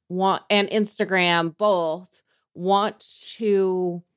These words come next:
make it so that you can't utilize this stuff, there's a very big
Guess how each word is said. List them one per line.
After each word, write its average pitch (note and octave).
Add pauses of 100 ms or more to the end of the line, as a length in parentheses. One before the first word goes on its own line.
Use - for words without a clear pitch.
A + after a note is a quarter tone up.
(500)
make G3
it -
so G3+
that F#3
you F#3+
can't G3
utilize F3
this E3
stuff, D#3+
there's F#3
a G3+
very G#3+
big F#3